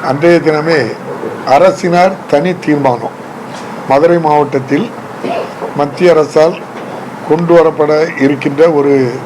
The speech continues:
டங்ஸ்டன், அந்த சுரங்க, கனிம சுரங்கத்தினுடைய அனுமதி மாநில அரசுக்கு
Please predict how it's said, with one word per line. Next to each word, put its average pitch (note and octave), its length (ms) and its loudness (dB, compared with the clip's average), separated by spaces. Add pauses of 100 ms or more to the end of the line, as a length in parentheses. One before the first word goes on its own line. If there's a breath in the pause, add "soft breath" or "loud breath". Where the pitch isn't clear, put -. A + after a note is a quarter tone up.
(1080)
டங்ஸ்டன், F#3 500 2 (1000)
அந்த C#3 180 0
சுரங்க, D#3+ 440 2
கனிம D#3+ 340 -2
சுரங்கத்தினுடைய C#3 1200 2 (1500)
அனுமதி E3+ 600 2 (500)
மாநில F3+ 400 4
அரசுக்கு D#3+ 640 0